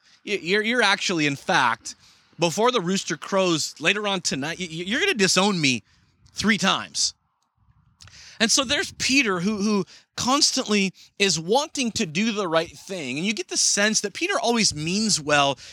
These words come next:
but he doesn't always get it right. In fact, after Jesus, uh, is, is, is arrested and taken away,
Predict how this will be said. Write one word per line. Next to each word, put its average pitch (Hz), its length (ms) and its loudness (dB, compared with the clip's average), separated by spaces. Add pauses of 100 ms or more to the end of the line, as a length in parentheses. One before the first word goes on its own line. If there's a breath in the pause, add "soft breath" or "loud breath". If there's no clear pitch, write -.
(180 loud breath)
but 226 100 2
he 226 80 4
doesn't 247 420 0
always 214 460 0 (100)
get 170 220 0
it 170 160 -4
right. 135 460 -2 (640)
In 208 180 4
fact, 202 560 0 (120)
after 220 640 2 (240 soft breath)
Jesus, 196 520 2 (280 soft breath)
uh, 160 200 2
is, 165 380 0
is, 156 200 0
is 165 180 0
arrested 185 420 0
and 147 140 -4
taken 185 320 -4
away, 151 560 2